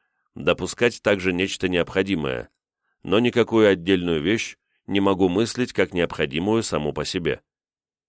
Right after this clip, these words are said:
Иными словами, я никогда не могу завершить нисхождение к условиям существующего, не допуская необходимой сущности,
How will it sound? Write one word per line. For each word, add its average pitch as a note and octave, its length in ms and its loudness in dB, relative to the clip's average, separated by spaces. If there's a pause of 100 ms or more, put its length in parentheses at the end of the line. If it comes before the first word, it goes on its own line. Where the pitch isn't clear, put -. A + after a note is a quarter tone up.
(360)
Иными C3+ 360 2
словами, G#2 640 0 (360)
я G2 200 2
никогда A2 440 2
не A2+ 80 2
могу G2+ 300 0
завершить F2+ 640 0
нисхождение F2 840 -2
к - 100 -14
условиям E2+ 480 0
существующего, D#2 1000 -4 (500)
не G2 180 0
допуская G2+ 560 0
необходимой F#2 600 -2
сущности, C#2+ 720 -6